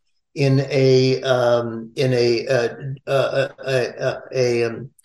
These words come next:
a research institute called yivo, the Jewish Research Institute, which is indispensable for any work on Eastern European Jewish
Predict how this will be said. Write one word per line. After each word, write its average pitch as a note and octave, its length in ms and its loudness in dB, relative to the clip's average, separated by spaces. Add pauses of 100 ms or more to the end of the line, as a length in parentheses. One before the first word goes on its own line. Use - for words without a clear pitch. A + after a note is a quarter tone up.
(440)
a C3+ 80 4
research D#3 420 6
institute C#3+ 420 -2
called B2+ 280 2
yivo, G#2 600 2 (600)
the C3 80 -10
Jewish B2 320 0
Research A#2+ 560 -4
Institute, G2+ 600 -6
which A#2 180 -6
is - 420 -6
indispensable B2+ 1000 2
for C3 80 -2
any C3 240 2
work A#2+ 420 2 (280)
on A#2+ 160 -6
Eastern B2 340 -4
European A2 400 -6
Jewish G2+ 420 -6